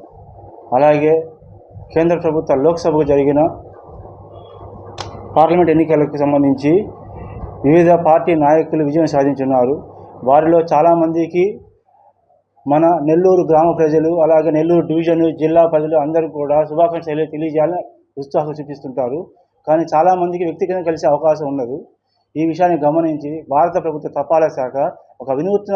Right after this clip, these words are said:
అవకాశాన్ని కల్పిస్తున్నది. అదేమిటంటే, మీ యొక్క అభిమాన నాయకులకు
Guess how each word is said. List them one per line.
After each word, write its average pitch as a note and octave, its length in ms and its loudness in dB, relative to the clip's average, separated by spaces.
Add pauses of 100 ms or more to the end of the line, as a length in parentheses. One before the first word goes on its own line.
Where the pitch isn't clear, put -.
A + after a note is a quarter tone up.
(140)
అవకాశాన్ని E3 480 0
కల్పిస్తున్నది. C#3+ 640 -8 (340)
అదేమిటంటే, D#3 600 -2 (1080)
మీ F#3 160 -4
యొక్క F#3 220 0
అభిమాన F#3 420 2
నాయకులకు E3+ 760 0